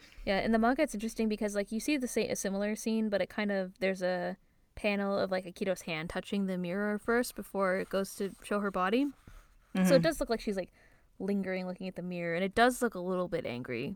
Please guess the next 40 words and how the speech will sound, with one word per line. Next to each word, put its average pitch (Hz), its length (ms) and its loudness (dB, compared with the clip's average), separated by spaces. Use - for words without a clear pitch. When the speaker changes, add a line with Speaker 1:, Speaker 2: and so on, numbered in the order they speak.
Speaker 1:
but 196 100 2
I 208 40 4
do 247 200 2
think 233 280 2
in 196 100 4
Speaker 2:
Mm-hmm. 175 80 0
Speaker 1:
the 165 220 -4
anime 165 240 -6
it 160 80 -4
was 165 120 -2
a 170 40 -12
bit 165 120 -6
more 151 160 -6
pronounced. 151 680 -12
Speaker 2:
Yeah, 156 260 4
'cause 170 180 -6
it's 165 80 0
like 160 120 4
she's, 160 160 -2
like, 151 140 -2
walking 147 340 2
by 131 220 4
and 131 180 -2
then - 80 -4
kinda, - 200 -4
like, - 180 -6
s-, - 340 -8
like, 165 100 -4
Speaker 1:
Stops. 175 300 -2
Speaker 2:
caught 151 220 4
her 120 80 2
reflection 113 500 2
and 135 140 -2
stopped - 460 4
and 160 260 -2
Speaker 1:
Yeah. 190 400 2
Speaker 2:
Mm-hmm. 160 260 -4
Speaker 1:
That's 202 140 -6
very 180 160 -4
interesting. 180 460 -8